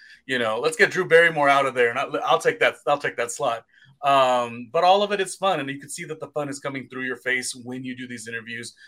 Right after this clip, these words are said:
You are super serious. We could tell you are a very serious guy, but every once in a while you smile and have fun. Um, this is my last question. This is just a fun little casting thing. Um, so we have New Orleans Homecoming. This is the third Homecoming.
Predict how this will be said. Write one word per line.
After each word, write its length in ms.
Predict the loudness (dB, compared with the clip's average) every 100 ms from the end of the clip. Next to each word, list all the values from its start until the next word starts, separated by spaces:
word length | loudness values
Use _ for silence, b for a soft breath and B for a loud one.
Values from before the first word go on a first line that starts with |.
| B
You 140 | -2 4
are 120 | 4
super 300 | 4 -2 -2
serious. 500 | 0 2 4 4 2
We 100 | -2
could 100 | -8
tell 180 | -4 -4
you 160 | -2 0
are 120 | 2
a 40 |
very 200 | 4 2
serious 400 | 0 -6 -6 -6
guy, 320 | -4 -2 -2 -4 b b -4
but 100 | -2
every 160 | -2
once 200 | -4 -6
in 80 | -8
a 20 |
while 180 | -4 -4
you 60 | -4
smile 400 | -8 -6 -4 -4
and 100 | -6
have 160 | -10 -6
fun. 220 | -6 -6 _ b b 2
Um, 400 | 4 4 -2 -14 _
this 240 | -4 -4
is 100 | -4
my 140 | -2 0
last 340 | 4 4 2
question. 420 | -2 -2 -2 -8
This 180 | -10 -10
is 100 | -12
just 160 | -12 -10
a 60 |
fun 320 | -10 -6 -6 -4
little 240 | -4 -4
casting 580 | -4 -8 -8 -10 -16 -16
thing. 280 | -16 -18 _ b b b 4
Um, 540 | 8 8 6 -2 -16 _ -16
so 360 | -4 0 0
we 120 | -2
have 260 | 2 2 2
New 140 | -2
Orleans 400 | -2 0 -2 -4
Homecoming. 720 | -4 -4 -2 -2 -2 -4 -6
This 160 | -8 -12
is 80 | -14
the 80 | -14 -10
third 220 | -8 -8
Homecoming. 520 | -10 -8 -8 -8 -14